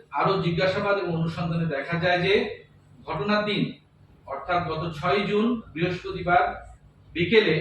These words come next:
সেলভো কেমিক্যাল ইন্ডাস্ট্রিজের তিনজন কর্মকর্তা স্থানীয় একটি প্রাইভেট ব্যাংক থেকে শ্রমিকদের বেতন,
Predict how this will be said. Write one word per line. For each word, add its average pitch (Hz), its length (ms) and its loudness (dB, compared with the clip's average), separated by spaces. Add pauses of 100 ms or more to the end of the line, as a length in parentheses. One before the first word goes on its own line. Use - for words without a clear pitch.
(1600)
সেলভো 202 420 -2
কেমিক্যাল 208 320 0
ইন্ডাস্ট্রিজের 202 640 -2
তিনজন 202 360 -8
কর্মকর্তা 180 640 -2 (340)
স্থানীয় 175 440 -6
একটি 175 220 -8
প্রাইভেট 170 380 0
ব্যাংক 175 280 4
থেকে 175 220 -6 (1040)
শ্রমিকদের 185 500 -4
বেতন, 170 360 -2